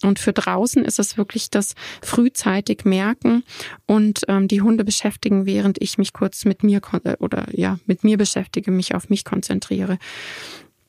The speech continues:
Und so doof das klingt, das Atmen ist ja wirklich sowas, was ganz arg hilft. Ich,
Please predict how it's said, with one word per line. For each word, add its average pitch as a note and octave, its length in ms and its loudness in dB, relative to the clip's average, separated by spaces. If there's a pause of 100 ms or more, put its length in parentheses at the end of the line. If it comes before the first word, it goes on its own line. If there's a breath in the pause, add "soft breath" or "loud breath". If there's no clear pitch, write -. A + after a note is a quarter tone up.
(440)
Und G#3+ 100 6
so G#3+ 100 0
doof G#3+ 220 -2
das - 180 -2
klingt, A3 300 0
das - 140 -2
Atmen G3 420 0
ist - 160 -2
ja F#3 140 0
wirklich G3 320 -4
sowas, F3+ 360 -4
was - 280 -8
ganz F#3+ 240 -2
arg F#3 200 -4
hilft. F#3 380 -4
Ich, - 80 -8